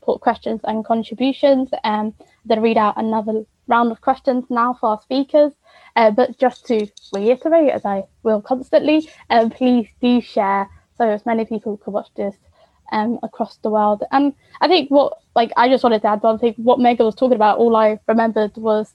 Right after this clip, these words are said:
the question of Serena Williams, her near-death experience, that really brought that question to the highlight about the treating of Black women, um, during childbirth and so forth. So without further ado, um, I wanna bring some questions.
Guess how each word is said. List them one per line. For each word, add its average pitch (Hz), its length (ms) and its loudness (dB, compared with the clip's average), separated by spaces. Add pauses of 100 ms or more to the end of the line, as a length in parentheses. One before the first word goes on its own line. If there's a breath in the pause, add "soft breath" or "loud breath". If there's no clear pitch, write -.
(120)
the 233 60 -4
question 233 320 -2
of 208 100 -4
Serena 233 400 0
Williams, 226 460 2 (180)
her 226 120 -4
near-death 226 460 -2
experience, 226 520 0
that 208 180 0
really 226 260 -2
brought 214 240 0
that 190 220 -2
question 220 400 -6 (360 soft breath)
to 254 60 0
the 226 80 4
highlight 214 520 0
about 214 260 -2
the 226 100 -4
treating 214 540 -6 (340)
of - 180 -6
Black - 280 -4
women, 220 420 -2
um, 202 240 -4
during 202 300 -6
childbirth 208 480 -6
and 220 100 -14
so 202 160 -4
forth. 208 280 -8
So 226 360 2 (340 loud breath)
without 240 480 0
further 254 320 4
ado, 214 380 0 (200)
um, 214 560 -4 (140)
I 214 80 -4
wanna 226 240 -2
bring 220 400 -6 (100)
some 214 120 -14
questions. 233 560 -12